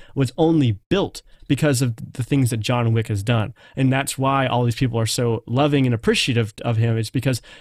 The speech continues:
it's, it's built on the work that John Wick put forward.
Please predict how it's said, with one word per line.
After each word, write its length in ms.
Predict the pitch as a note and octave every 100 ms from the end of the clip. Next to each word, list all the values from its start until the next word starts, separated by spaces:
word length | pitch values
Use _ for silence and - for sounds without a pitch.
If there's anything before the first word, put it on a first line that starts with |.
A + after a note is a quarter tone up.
| -
it's, 260 | C#3 A2+ -
it's 380 | D3 B2 D#3 A2+
built 360 | G#2 C#3+ F3 -
on 180 | D#3 C3+
the 100 | B2+
work 420 | A2 B2+ B2+ -
that 120 | B2
John 320 | A2+ B2 A#2+ A#2
Wick 220 | A2 -
put 180 | - -
forward. 380 | C3 A2 F2+